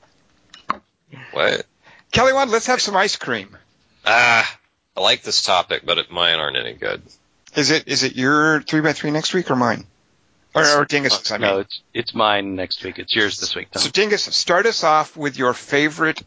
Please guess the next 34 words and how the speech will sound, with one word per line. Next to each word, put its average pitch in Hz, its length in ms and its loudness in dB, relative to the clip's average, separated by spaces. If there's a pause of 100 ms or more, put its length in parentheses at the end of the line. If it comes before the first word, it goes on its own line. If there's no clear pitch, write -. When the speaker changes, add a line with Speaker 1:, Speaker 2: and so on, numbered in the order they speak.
Speaker 2:
your 139 120 2
number 180 340 2
three 147 300 -8
favorite 151 640 -2
example 123 720 0 (200)
of 110 100 -2
ice 110 220 0
cream 104 260 -8
in 98 80 -8
a - 40 -10
movie. 85 360 -12 (760)
Speaker 3:
All 127 100 4
right. 101 240 0
So, 120 380 2
uh, 107 240 4
the 101 100 -4
quote 139 240 -2
from 131 160 -2
it 113 80 0
is, 104 300 -2
"Okay, 127 380 2
but 110 180 0
I 107 80 2
get 107 160 -10
to 113 60 -12
be 107 120 -2
on 98 140 0
top." - 260 -4 (1700)
Speaker 1:
Hmm. 71 420 -6 (2500)
That's - 360 0
his 107 200 0
with 92 240 -2
Nail 80 300 0
and 55 80 -8